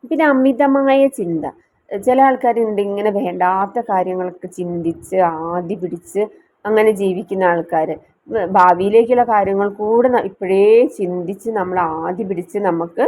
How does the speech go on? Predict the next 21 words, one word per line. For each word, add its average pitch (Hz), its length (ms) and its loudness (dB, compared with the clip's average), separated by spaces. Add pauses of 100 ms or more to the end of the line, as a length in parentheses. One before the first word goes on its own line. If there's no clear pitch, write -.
(440)
ഉം, 170 260 -4
എപ്പോഴും 226 580 -4
നമുക്ക് 196 320 -2
അസുഖവും 180 600 -2 (380)
ഒരു 190 160 -2
ഉന്മേഷക്കുറവും 185 1000 -2 (840)
എപ്പോഴും 226 400 -2
മരുന്ന് 196 320 2
കഴിക്കേണ്ട 185 460 0 (340)
ഓരോ 185 380 0
അസുഖം 190 440 0 (160)
വന്നുകൊണ്ട് 180 420 0
നമ്മൾ 190 260 -2
അമിതമായിട്ട് 202 720 -2
ചിന്തിച്ച് 202 520 -6 (380)
ഓരോ 220 220 2
ക-, 226 180 0
നമുക്ക് 208 340 0 (360)
പെട്ടെന്ന് 226 520 -2
അസുഖങ്ങളൊക്കെ 190 680 0
വരും. 165 280 -4